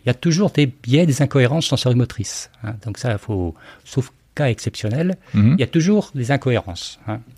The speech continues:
Speaker 1: sensorimotrices. Mais on sait, il y a des règles qui, qui existent depuis, euh, cinquante ans sur la vision stéréoscopique. Les gens qui ont travaillé sur les simulateurs de transport, ils savent bien la difficulté que l'on a parce que votre système vestibulaire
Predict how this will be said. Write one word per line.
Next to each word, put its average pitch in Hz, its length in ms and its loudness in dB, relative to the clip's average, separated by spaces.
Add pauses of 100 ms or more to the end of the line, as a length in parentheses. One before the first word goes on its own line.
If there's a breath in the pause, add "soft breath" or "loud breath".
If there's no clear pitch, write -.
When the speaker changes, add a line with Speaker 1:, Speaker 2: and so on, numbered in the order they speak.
(280 loud breath)
Speaker 1:
sensorimotrices. 107 800 -6 (380 soft breath)
Mais 165 220 0
on 160 140 2
sait, 202 340 2
il 107 160 2
y 104 80 0
a - 20 0
des 117 120 2
règles 143 160 0
qui, 120 120 -2
qui - 220 -8
existent 113 280 -2
depuis, 107 400 -2
euh, 92 200 -2 (240)
cinquante 139 460 0
ans 180 140 4
sur - 200 -4
la 92 100 2
vision 107 220 2
stéréoscopique. 131 720 -2 (380 loud breath)
Les 101 80 2
gens 123 140 2
qui - 100 -2
ont 104 40 0
travaillé 110 240 2
sur - 140 -2
les 95 40 2
simulateurs 123 440 2
de - 40 -8
transport, 117 540 0
ils 90 80 -4
savent 104 220 0
bien 160 320 2 (500 loud breath)
la 123 120 2
difficulté 123 640 0
que 107 120 -6
l'on 110 180 4
a 127 180 4
parce - 180 -8
que 98 100 -4
votre 95 160 -2
système 117 340 -2
vestibulaire 110 640 0